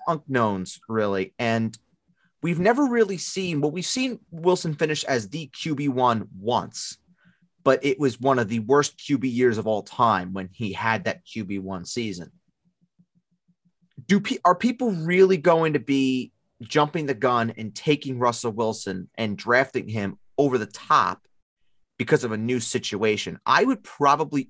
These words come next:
argue that Russell Wilson maybe had better targets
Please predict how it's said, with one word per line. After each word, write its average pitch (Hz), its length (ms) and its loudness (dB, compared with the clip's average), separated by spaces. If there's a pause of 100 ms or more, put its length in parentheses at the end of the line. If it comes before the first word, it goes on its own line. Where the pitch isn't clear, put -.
(140)
argue 139 560 0 (1400)
that 139 160 2
Russell 185 300 2
Wilson 160 360 -2
maybe 139 280 0
had 120 260 -4 (140)
better 123 240 2
targets 123 680 -4